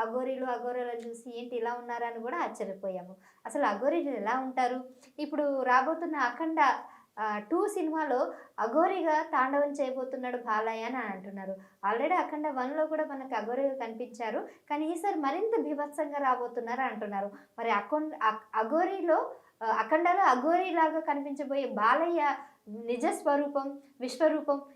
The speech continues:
ఎలా ఉండబోతుంది? అసలు ఈ సినిమాకి సంబంధించిన, ఆ, ఈ అఘోరి గురించి కూడా మనం, అసలు అఘోరీలు ఎలా ఉండబోతున్నారు అనే అంశాలన్నీ కూడా మాట్లాడదాం. ఈ విషయాలు తెలియజేయడానికి ప్రస్తుతం మనతో పాటు ఉన్నారు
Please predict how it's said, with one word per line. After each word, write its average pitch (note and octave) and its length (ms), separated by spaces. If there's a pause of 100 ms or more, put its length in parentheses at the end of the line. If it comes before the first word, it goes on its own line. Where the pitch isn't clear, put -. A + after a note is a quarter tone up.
(120)
ఎలా C4 260
ఉండబోతుంది? C#4 840 (180)
అసలు A3 200
ఈ B3 100
సినిమాకి C#4+ 380
సంబంధించిన, C4 640 (520)
ఆ, G#3 440
ఈ A3 40
అఘోరి D4+ 400
గురించి C#4+ 380
కూడా C4 140
మనం, A#3 400 (240)
అసలు A3 180
అఘోరీలు B3+ 400
ఎలా A#3+ 220
ఉండబోతున్నారు C4+ 600
అనే A#3 140
అంశాలన్నీ B3 440
కూడా B3+ 160
మాట్లాడదాం. A3+ 560 (340)
ఈ D#4 100
విషయాలు F4 320
తెలియజేయడానికి B3 680
ప్రస్తుతం A#3+ 400
మనతో A#3+ 220
పాటు A3+ 240
ఉన్నారు A3+ 240